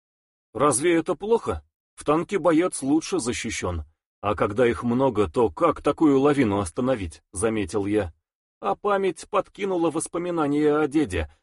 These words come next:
который рассказывал о Курской дуге и самом масштабном сражении танковых дивизий во Второй мировой.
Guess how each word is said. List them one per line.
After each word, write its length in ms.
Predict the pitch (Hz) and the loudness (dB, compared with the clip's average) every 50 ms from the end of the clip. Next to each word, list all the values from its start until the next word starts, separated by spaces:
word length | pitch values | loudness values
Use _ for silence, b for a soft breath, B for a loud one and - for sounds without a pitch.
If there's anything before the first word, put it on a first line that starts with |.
| _ _ | _ _
который 480 | - 120 113 - 135 131 135 131 120 123 | -4 -4 -2 0 0 2 2 2 2 0
рассказывал 640 | 135 131 - - 151 147 104 120 113 117 123 127 | 0 -2 -2 -2 -2 0 0 0 0 0 0 0
о 60 | 139 135 | 0 -2
Курской 500 | - - 160 131 - - - 143 131 120 | 0 -2 -2 -2 -2 -4 -4 -4 -4 -2
дуге 560 | 107 139 143 131 117 139 151 143 110 95 87 | 0 0 0 0 2 2 2 4 4 2 0
и 120 | 92 90 | -2 -4
самом 360 | 85 - 131 127 131 139 139 | -4 -2 -2 0 0 0 0
масштабном 760 | 131 131 139 147 139 - - - 139 131 120 120 127 135 127 123 | 0 0 -2 -2 -4 -4 -6 -4 -2 -2 -2 0 -2 -2 -2 -2
сражении 680 | - - 143 139 123 98 120 120 120 120 120 120 117 | -4 -4 -2 -2 -2 -2 -2 -4 -2 -2 -2 -4 -4
танковых 640 | 110 - 110 117 113 110 - 123 120 113 123 - 90 | -2 -2 0 0 0 -2 -4 -4 -4 -4 -4 -6 -6
дивизий 580 | 90 120 135 110 104 110 107 101 120 117 101 92 | -6 -6 -4 -4 -4 -6 -6 -6 -6 -6 -4 -2
во 100 | 98 107 | -4 -4
Второй 380 | - - 117 104 104 101 101 | -4 -2 -4 -2 -2 -2 -2
мировой. 540 | 104 107 107 110 110 92 85 85 85 78 | -2 -4 -2 -4 -4 -4 -6 -8 -8 -10